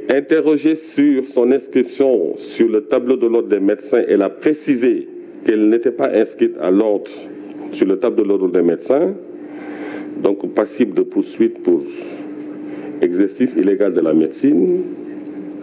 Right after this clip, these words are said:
Et là, monsieur le procureur de la République, fort opportunément,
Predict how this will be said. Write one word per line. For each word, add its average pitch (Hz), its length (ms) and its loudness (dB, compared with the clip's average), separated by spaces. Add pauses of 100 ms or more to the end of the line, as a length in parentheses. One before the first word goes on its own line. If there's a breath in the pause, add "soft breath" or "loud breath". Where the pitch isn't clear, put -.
(420)
Et 98 100 4
là, 120 180 0
monsieur 113 240 -4
le - 60 -12
procureur 117 300 0
de 98 60 -2
la 95 100 2
République, 92 520 0
fort - 340 -4
opportunément, 98 880 0